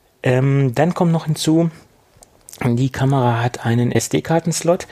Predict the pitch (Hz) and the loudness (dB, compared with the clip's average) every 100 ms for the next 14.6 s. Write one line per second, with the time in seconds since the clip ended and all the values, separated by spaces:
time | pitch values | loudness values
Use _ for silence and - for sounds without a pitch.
0 | - - - - - 123 127 147 139 127 | -18 -18 -20 -18 -6 0 2 2 2 2
1 | 139 127 - - 120 - 123 120 110 120 | 2 0 -2 -2 0 0 0 0 0 -2
2 | - 135 - 139 139 131 - - 127 127 | 0 -2 0 -2 0 -2 -2 -2 0 2
3 | 127 127 123 - - - - 135 127 - | 0 0 -2 -4 -10 -20 -4 -2 0 -2
4 | 120 117 117 - - 127 135 120 120 120 | -2 -2 -2 -2 -2 0 2 2 2 2
5 | 113 110 117 - - 143 - 147 147 143 | 0 -2 -4 -6 -4 -4 0 0 2 2
6 | 143 143 139 - - 147 202 254 220 - | 2 0 -4 -4 0 2 2 2 0 -4
7 | - 127 117 110 - 135 151 170 175 - | -8 -6 -4 -6 -2 0 2 2 -2 -10
8 | - - - 123 117 135 131 120 120 127 | -14 -18 -4 -2 0 0 -2 0 0 0
9 | 127 - 113 120 113 - 113 113 123 117 | -4 -2 0 0 -2 -4 -4 -4 -6 -6
10 | 117 113 110 107 117 - 107 165 - 160 | -4 -4 -4 -4 -6 -6 -2 -2 0 2
11 | 160 - 147 143 139 143 - - - - | 0 0 0 0 2 -2 -2 -12 -16 -16
12 | - - _ - 135 160 - 147 151 147 | -18 -20 _ -14 -2 0 2 2 2 2
13 | 143 127 120 - 143 147 139 127 135 135 | 2 2 0 0 2 2 2 2 0 0
14 | 135 131 131 - - | -2 0 -2 -4 -10